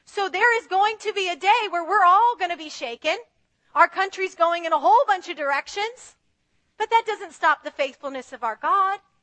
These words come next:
When I said, "Oh, Lord, I recognize I'm in left field. Father, I repent. I come out of agreement with this sin, this sin, this sin. I repent, I repent. I come out of agreement. Forgive me for living like that.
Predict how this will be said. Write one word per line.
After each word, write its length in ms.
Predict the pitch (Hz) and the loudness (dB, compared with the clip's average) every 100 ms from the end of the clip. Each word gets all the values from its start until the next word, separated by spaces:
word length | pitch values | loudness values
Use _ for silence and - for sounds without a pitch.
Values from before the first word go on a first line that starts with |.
| _ _ _ _ _ _ | _ _ _ _ _ _
When 200 | - 403 | -4 -2
I 100 | 415 440 | 0 -2
said, 220 | - 330 571 | 0 0 2
"Oh, 180 | 831 - _ _ | 2 0 _ _
Lord, 400 | 381 659 480 494 - | 2 6 4 2 0
I 160 | 453 508 | 0 2
recognize 520 | 381 381 - 349 - | 0 -2 -6 -6 -2
I'm 140 | 415 | -4
in 100 | 403 | -2
left 260 | 330 359 - | -2 -2 -2
field. 400 | 480 523 226 - _ | -2 -2 -4 -8 _
Father, 260 | - 466 415 | 2 2 4
I 120 | 392 605 | 2 2
repent. 640 | 285 - 453 523 - - _ _ | -4 -4 -6 -6 -10 -18 _ _
I 140 | - 508 | -2 -2
come 220 | - 392 | 0 0
out 160 | 370 359 | 2 0
of 100 | 294 | -4
agreement 640 | 262 302 480 523 302 277 | -10 -8 -6 -4 -4 -4
with 480 | 277 285 277 269 262 _ _ | 0 0 0 -4 -6 _ _
this 220 | 220 330 - | -8 -8 -6
sin, 320 | 359 339 320 | -6 -6 -6
this 160 | 339 | -10
sin, 280 | - 320 330 | -6 -6 -6
this 160 | 294 311 | -8 -8
sin. 240 | 339 320 | -6 -4
I 120 | 285 | -2
repent, 440 | - 269 320 349 277 | -2 -4 -6 -4 0
I 100 | 330 | 0
repent. 380 | 339 311 359 247 | 0 -4 -6 -6
I 60 | |
come 180 | 247 254 | -10 -2
out 160 | 262 392 | 0 0
of 60 | |
agreement. 420 | 440 370 339 381 508 _ _ _ _ _ _ - | -2 -8 -8 -8 -10 _ _ _ _ _ _ -8
Forgive 300 | 523 523 359 | -2 -2 -2
me 120 | 339 | -6
for 140 | 339 | -8
living 300 | 277 262 269 | -6 -6 -6
like 200 | 269 254 | -8 -6
that. 200 | 311 370 | -4 -6